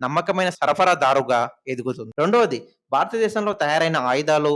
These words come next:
మందుగుండు సామాగ్రి పాశ్చాత్య దేశాల వాటితో పోలిస్తే చాలా తక్కువ ధరకే లభిస్తాయి. కానీ నాణ్యతలో వాటికి తీసిపోవు. కాబట్టి ఖరీదైన పాశ్చాత్య ఆయుధాలు కొనలేని దేశాలకు భారతదేశం ఒక అద్భుతమైన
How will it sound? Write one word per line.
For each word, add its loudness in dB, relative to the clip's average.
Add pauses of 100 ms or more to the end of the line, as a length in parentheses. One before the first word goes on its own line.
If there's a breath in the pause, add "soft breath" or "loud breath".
(240)
మందుగుండు -2
సామాగ్రి -4 (340 loud breath)
పాశ్చాత్య -2 (180)
దేశాల -2
వాటితో -2 (320)
పోలిస్తే -2 (120)
చాలా 0 (100)
తక్కువ -2
ధరకే 0
లభిస్తాయి. -10 (380)
కానీ 2 (100)
నాణ్యతలో 2
వాటికి 0
తీసిపోవు. -6 (300 soft breath)
కాబట్టి 0 (120)
ఖరీదైన 0 (100)
పాశ్చాత్య 0
ఆయుధాలు 2
కొనలేని -2 (100)
దేశాలకు -2 (400 soft breath)
భారతదేశం 0
ఒక -4
అద్భుతమైన -4